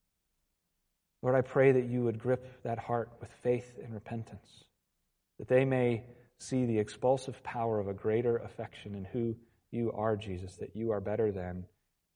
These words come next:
any of the things that they might be resting their lives on. And Lord, would you make us a church as we face the rhythms of life, as we face death, as we face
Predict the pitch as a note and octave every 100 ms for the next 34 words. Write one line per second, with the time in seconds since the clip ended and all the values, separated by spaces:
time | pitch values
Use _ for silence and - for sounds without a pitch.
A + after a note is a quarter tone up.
0 | _ - B2 C#3+ B2+ A2+ - G2+ F#2 F#2
1 | - G2 G2+ G2 - F#2+ G2+ G2 G2 -
2 | G#2 G2 F#2+ F#2 F#2+ - F#2+ F#2+ G#2+ A#2
3 | A2+ A2+ B2 B2+ C3 D3+ - - - A#2+
4 | A2+ - - - _ _ _ _ _ _
5 | _ _ _ _ _ _ _ _ A2+ A#2
6 | A2+ B2+ D3+ - C3+ B2 A#2+ G#2+ G#2 A2
7 | - B2 D3+ D3 - D3+ D#3 - - _
8 | - C3 B2+ - - B2 A#2 - C#3 C3
9 | -